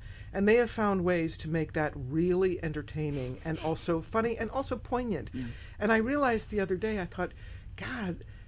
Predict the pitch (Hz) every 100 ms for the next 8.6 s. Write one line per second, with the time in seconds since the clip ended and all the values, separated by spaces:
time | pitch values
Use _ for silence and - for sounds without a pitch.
0 | - 180 208 269 285 - 240 - 220 180
1 | 160 147 143 151 - 196 208 - 185 165
2 | 180 165 156 - - - - 175 170 160
3 | 151 151 175 160 - - 165 - - 147
4 | 170 185 - - - - - - - 202
5 | 233 220 147 143 143 - 156 175 185 175
6 | 160 - - - 180 156 190 220 - 185
7 | 160 151 151 151 156 151 160 170 160 165
8 | 160 156 147 240 196